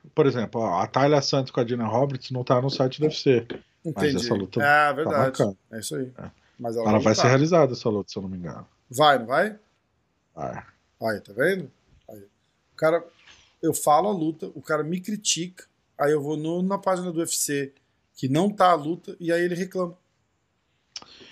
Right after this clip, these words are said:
Speaker 1: Cara, tá, vai ser difícil fazer.
Speaker 2: Vamos fazer só do card principal, então, e foda-se.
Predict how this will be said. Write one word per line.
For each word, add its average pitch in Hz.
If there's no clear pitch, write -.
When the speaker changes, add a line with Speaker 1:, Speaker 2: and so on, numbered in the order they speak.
Speaker 1:
Cara, 139
tá, 117
vai 117
ser 135
difícil 135
fazer. 123
Speaker 2:
Vamos 180
fazer 208
só 202
do 170
card 147
principal, 120
então, 123
e 123
foda-se. -